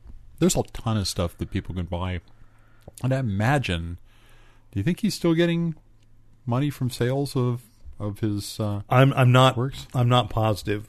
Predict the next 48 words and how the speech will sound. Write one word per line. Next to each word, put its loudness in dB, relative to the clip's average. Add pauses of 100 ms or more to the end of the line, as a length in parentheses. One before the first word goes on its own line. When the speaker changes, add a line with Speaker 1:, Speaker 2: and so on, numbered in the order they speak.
(120)
Speaker 2:
Like, -2
Speaker 1:
'Cause, 2
like, 2
the 2
Max -2
and -4
Epicurious -4
the -6
Sage 0
Speaker 2:
I 4
Speaker 1:
and 2
Speaker 2:
think 0
that -4
the 0
Max 2
and 0
Epicurious 0
the -6
Sage 0
were -2
cre-, -4 (100)
the 0
Max 2
is -2
cre-, 0
co-creator 4
owned. 2 (220)
Speaker 1:
With -8
Speaker 2:
That'd 4
be 2
Speaker 1:
Sam 6
Speaker 2:
creator 10
owned 6
Speaker 1:
Keith. -4
Speaker 2:
with, 4
with 0
Sam 0
Keith. -2
Speaker 1:
Right. -6 (240)
Speaker 2:
So 6
I 4
would 2
suspect 0
if -6
you -2
buy 4
the -2
Max -2